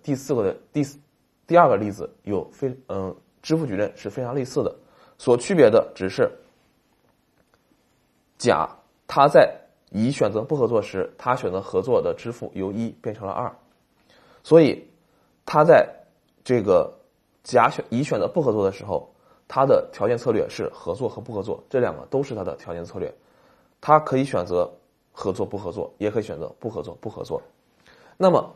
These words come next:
我们就来看，在达成不合作不合作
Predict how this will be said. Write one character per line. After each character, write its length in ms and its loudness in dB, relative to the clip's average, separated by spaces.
我 100 0
们 100 -2
就 80 0
来 140 4
看， 260 -4
在 260 10
达 180 8
成 280 -4
不 200 -2
合 200 -2
作 380 -6
不 160 -2
合 180 -4
作 220 -6